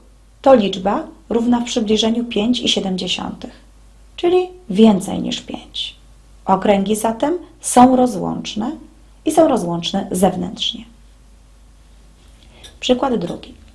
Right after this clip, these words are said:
Określ wzajemne położenie okręgów o ośrodku w punkcie A i promieniu R jeden równy cztery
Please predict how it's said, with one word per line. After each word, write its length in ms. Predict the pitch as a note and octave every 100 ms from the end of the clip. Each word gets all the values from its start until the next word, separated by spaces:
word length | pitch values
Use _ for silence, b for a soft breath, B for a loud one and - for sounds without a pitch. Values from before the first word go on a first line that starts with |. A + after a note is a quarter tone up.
| - - - -
Określ 480 | F#3+ F#3+ F#3+ B3 B3
wzajemne 500 | A#3 G3+ G3 A#3 A#3+
położenie 520 | A3 G3 G3+ G3+ G3+
okręgów 560 | F#3 - E3+ D#3+ E3+ - - b b b - -
o 160 | A#3+
ośrodku 720 | G#3 G#3 - F3 - F3 E3+ B B B
w 60 |
punkcie 500 | - G3+ - F#3 - -
A 140 | G#3 G3+
i 100 | G#3
promieniu 440 | - F3+ E3+ F3+ -
R 100 | F3+
jeden 260 | F3 F3
równy 240 | E3+ E3 -
cztery 540 | - E3+ E3 A3+